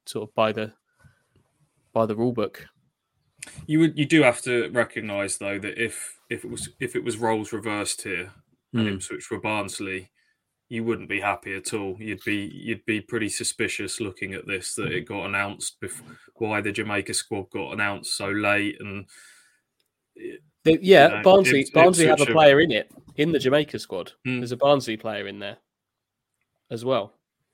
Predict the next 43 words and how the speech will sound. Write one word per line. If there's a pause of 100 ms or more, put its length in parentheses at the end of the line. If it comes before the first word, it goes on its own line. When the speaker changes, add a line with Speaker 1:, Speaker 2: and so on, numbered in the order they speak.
(1600)
Speaker 2:
It's,
it's
a,
it's
a
bit
messy.
It's
a
bit, (1080)
it's
a
bit
murky.
It's
not
ideal
for
anyone,
is
it? (120)
Um,
Speaker 3:
It's
just
not
a
good
look. (180)
Like
you
say,
it's
just
not
a
good
look. (400)
F-,
from
the
outside
looking
in,